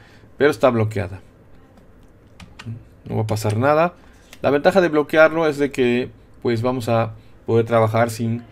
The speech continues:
tener la molestia de que vayamos a estropear la ubicación de las líneas de eje. Después podemos quitar el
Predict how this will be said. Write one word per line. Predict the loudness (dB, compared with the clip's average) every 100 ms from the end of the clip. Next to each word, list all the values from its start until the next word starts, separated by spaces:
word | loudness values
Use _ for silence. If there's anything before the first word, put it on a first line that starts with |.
| -20 -20 -6
tener | -2 2
la | 2
molestia | 2 2 0 -2 -2 -2
de | 0 -2
que | -2 -4 -4
vayamos | -4 -4 -4 -4
a | -4
estropear | -4 -6 -6 -6 -2 0 0 -4 -14 -20 -20 -6
la | -2
ubicación | 0 0 -2 0 0 -2 -4 -14 -20 -20 -20 -20 -20 -6
de | 0 2
las | 4
líneas | 2 0 -2 -2
de | -6
eje. | -12 -20 -20 -20 -20 -20 -20 -20 -20 -10
Después | -10 -2 0 0 -4 -20 -20 -20 -20 -10
podemos | -6 -4 -6
quitar | -4 -2 -2 -10 -6
el | -4 -2 -4 -6